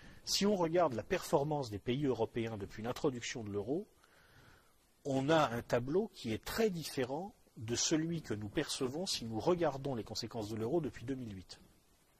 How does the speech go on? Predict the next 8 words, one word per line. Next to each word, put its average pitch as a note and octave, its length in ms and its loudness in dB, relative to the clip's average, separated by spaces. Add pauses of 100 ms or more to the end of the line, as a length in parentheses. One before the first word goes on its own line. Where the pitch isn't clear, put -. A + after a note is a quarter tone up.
(1400)
En F3+ 120 8
particulier, D#3 920 4 (920)
euh, A2 920 4 (140)
depuis C#3 340 2
l'introduction C3 680 0
de G#2 60 -6
l'euro, B2+ 440 0 (920)
l'Irlande C#3 800 4